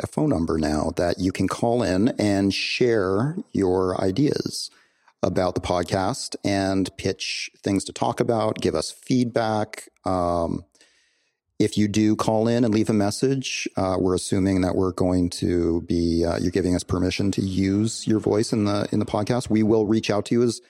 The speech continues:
long as you leave your, some kind of contact information to get, to get approval. If you don't leave contact information, we're, we're gonna assume that, um, that, that you're giving us that permission. But anyways, just to, just to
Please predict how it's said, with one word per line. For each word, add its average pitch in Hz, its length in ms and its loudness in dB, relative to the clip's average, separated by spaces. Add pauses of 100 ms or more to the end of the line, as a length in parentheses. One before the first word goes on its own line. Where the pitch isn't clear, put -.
(340)
long 107 220 2
as 101 100 0
you 107 80 2
leave 101 320 0
your, 95 460 2 (140)
some 104 180 -2
kind 95 120 0
of 90 60 0
contact 98 420 -2
information 95 440 0
to 92 60 0
get, - 340 -2
to - 100 -4
get 92 220 0 (100)
approval. 107 640 2
If - 100 -4
you - 80 0
don't 92 140 0
leave - 260 -2
contact 95 400 -2
information, 92 460 0
we're, 90 240 0
we're 50 160 -2
gonna - 200 -2
assume - 340 0
that, 85 300 0
um, 87 480 0 (800)
that, - 340 -2
that 92 120 2
you're 95 120 0
giving 98 260 2
us 87 100 0
that 98 140 0
permission. 98 380 0 (400)
But 110 180 0
anyways, 117 560 0
just - 420 -4
to, 104 720 0 (640)
just - 240 -4
to 110 300 2